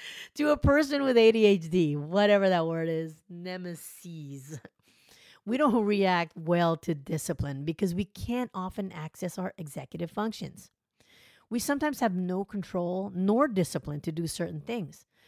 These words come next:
especially when we have no interest in it. We become rebellious. So let's use that knowledge about ourselves to beat this. We have to meditate or pray on the fact that the way of the essentialist is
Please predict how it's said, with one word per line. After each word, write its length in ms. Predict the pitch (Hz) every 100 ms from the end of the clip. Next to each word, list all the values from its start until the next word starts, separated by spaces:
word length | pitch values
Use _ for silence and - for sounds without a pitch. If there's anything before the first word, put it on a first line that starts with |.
| _ _ -
especially 500 | 196 262 269 285 269
when 140 | 202
we 120 | 180
have 160 | 170 156
no 360 | 160 160 160
interest 380 | 151 151 156 -
in 80 | 123
it. 160 | 120 _ _ _ _ _ -
We 140 | 180
become 640 | 185 208 - 160 147 156 - _ _ _ -
rebellious. 920 | 165 156 160 151 147 113 - - - _ _ _ _ _ _ _ _ _ _ _
So 180 | - 240
let's 240 | 247 294
use 200 | 370 370
that 200 | 302 262
knowledge 400 | 185 160 156 196
about 320 | 180 147 151 170
ourselves 640 | 202 214 262 269 294 -
to 180 | 196 143 -
beat 260 | 180 208 -
this. 420 | - - - - _ _ _ _ _ _ -
We 180 | 220
have 140 | 302 339
to 100 | 311
meditate 720 | 208 170 170 180 - 254 285 -
or 100 | 156
pray 540 | - - 123 180 240
on 140 | - 226
the 80 | 233
fact 320 | - 233 -
that 160 | 220
the 80 | -
way 300 | 180 196 226
of 100 | 233
the 60 | 294
essentialist 600 | 247 - 170 180 233 214
is 200 | 160